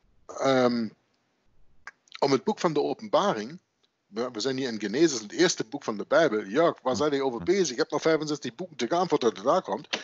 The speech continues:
Speaker 1: Ik weet het, maar het punt is, dat boek van de Openbaring is een van de belangrijkste boeken in de ganse Bijbel.
Speaker 2: Mhm, mhm.
Speaker 1: Zeker in de tijd in die wij vandaag de dag leven, in deze laatste tijden in die wij leven. Want dat boek van de Openbaring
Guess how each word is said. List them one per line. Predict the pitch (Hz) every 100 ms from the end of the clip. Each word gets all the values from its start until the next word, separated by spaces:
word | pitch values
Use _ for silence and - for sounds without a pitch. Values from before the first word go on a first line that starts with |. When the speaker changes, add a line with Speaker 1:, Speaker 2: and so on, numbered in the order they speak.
| - - - -
Speaker 1:
Ik | - - 147
weet | 170 254 -
het, | 113 - - -
maar | - 175
het | 170 156
punt | 226 269 220
is, | 113 - - - _ _ _ _ _ _ - -
dat | - 139
boek | 233 -
van | 214
de | 202
Openbaring | 165 185 165 160 208 160 127
is | 110 180
een | 170 160 _ _
van | - 151 135 -
de | 220 220
belangrijkste | 160 139 170 208 196 190 - 156
boeken | 143 196 156
in | 135
de | 143
ganse | 156 147 143
Bijbel. | 135 104 87 - _ _ _ -
Speaker 2:
Mhm, | 110 104
mhm. | 117 104 80 110 -
Speaker 1:
Zeker | - - 226 226 180
in | 180
de | 170
tijd | - 165 170
in | 151
die | 139 160
wij | 170
vandaag | 143 131 160 -
de | 147
dag | 139 135
leven, | 143 127 110
in | 107
deze | 135 131
laatste | 135 151 - 143
tijden | - 131 104
in | 113
die | 123 123
wij | 131 139
leven. | 135 131 104
Want | 117 - - -
dat | 123 113
boek | 208
van | 185
de | 175
Openbaring | 160 156 131 151 175 170 175 160